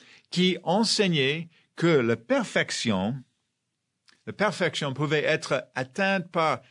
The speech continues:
l'abnégation de soi et l'abstinence, l'abstinence de plaisir. En conséquence, l'Église à Colosse avait tendance à être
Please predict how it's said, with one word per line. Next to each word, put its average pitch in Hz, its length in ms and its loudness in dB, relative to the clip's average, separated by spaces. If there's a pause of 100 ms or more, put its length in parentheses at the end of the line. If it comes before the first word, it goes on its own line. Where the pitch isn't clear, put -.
(180)
l'abnégation 139 960 0
de 117 120 -6
soi 101 580 -2 (320)
et 107 160 0
l'abstinence, 127 1200 -2 (560)
l'abstinence 135 600 -4
de 113 100 -8
plaisir. 90 800 -8 (640)
En 127 100 -2
conséquence, 175 960 0 (200)
l'Église 156 380 0
à 175 80 2
Colosse 139 540 0
avait 131 420 0
tendance 160 920 -2 (440)
à 131 240 0
être 160 580 0